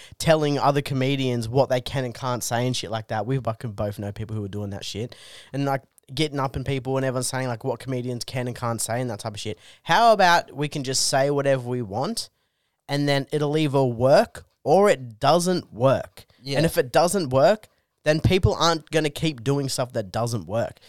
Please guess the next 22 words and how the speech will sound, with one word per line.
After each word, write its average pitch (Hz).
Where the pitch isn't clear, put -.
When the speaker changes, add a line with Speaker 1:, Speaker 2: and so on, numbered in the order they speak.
Speaker 1:
You'll 147
find 151
out 139
very 127
quickly. 117
We 143
should, 170
we 165
shouldn't 202
be 202
policing 139
what 127
is 139
and 123
isn't 123
funny. 104
We 151
should 170
just 151
be 143
s-, 127
going, 131